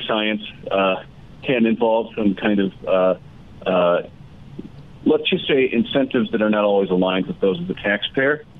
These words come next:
<laughs> People who are more critical of fusion, they will point out that we've been told about fusion reaching us,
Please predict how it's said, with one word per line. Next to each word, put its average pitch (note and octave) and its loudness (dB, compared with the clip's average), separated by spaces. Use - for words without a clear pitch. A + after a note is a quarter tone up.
<laughs> - -2
People C3 2
who A#2 4
are - 2
more G#2 4
critical C#3 0
of A#2 0
fusion, G#2+ 4
they G#2 2
will G2+ 2
point G#2 -2
out G2+ 0
that F#2+ 0
we've G2+ 2
been F#2+ 2
told C#3 2
about G#2+ 0
fusion F#2+ 2
reaching A2 2
us, G2+ 0